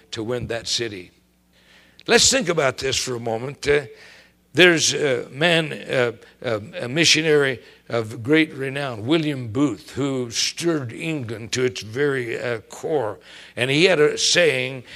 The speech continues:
and this saying was, "Go after souls, uh, and go after the worst." In this building,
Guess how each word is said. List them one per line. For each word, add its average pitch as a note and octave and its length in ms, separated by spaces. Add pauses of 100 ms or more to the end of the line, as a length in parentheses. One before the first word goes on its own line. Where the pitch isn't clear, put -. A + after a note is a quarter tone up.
(140)
and A#2 160
this D3 200
saying C#3+ 320
was, A#2+ 140
"Go D3 220
after C3 260
souls, G#2+ 840
uh, A#2 180 (420)
and A#2+ 260
go C3 240
after C#3+ 680 (300)
the A2 160
worst." G#2 640 (1800)
In A#2 140
this E3 220
building, C3 840